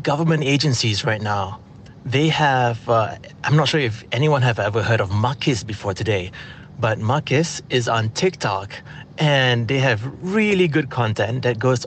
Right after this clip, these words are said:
onto a lot of people's F Y P and their feed.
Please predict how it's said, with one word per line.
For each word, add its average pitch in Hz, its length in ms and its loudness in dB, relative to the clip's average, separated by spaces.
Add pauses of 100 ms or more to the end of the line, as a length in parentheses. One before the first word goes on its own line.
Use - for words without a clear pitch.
onto 120 300 0
a 131 80 0
lot 156 400 2
of 143 100 2
people's 113 360 -2
F 113 240 -2
Y 101 180 -2
P 98 320 -6
and 101 160 -4
their 95 120 -2
feed. 101 400 -6